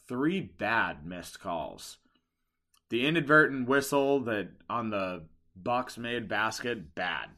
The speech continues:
Kickball violation when Tatum got a rebound, didn't even come close to his foot.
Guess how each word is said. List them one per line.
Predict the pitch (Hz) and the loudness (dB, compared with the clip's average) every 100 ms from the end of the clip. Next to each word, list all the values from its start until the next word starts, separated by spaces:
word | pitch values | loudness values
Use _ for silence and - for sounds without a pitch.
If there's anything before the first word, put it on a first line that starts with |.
| _ | _
Kickball | - 160 156 - 131 135 131 | -6 -4 -4 2 4 6 4
violation | 127 127 120 123 127 135 135 | 2 2 2 0 -2 -6 -6
when | 123 95 | -4 -4
Tatum | 90 110 117 120 | -6 -4 -4 -4
got | 117 117 | 0 2
a | 104 | 2
rebound, | 101 117 131 131 135 - - _ _ _ 92 80 | 0 0 0 -2 -4 -10 -20 _ _ _ -20 2
didn't | 147 175 160 | 4 6 6
even | 131 117 | 2 0
come | 95 90 78 | -6 -10 -12
close | - - 107 113 120 107 69 - - - _ _ _ _ | -18 -12 -8 -4 -2 -2 -4 -10 -12 -14 _ _ _ _
to | - 113 | -4 -2
his | 95 80 | 0 -4
foot. | - 104 69 | -8 -8 -8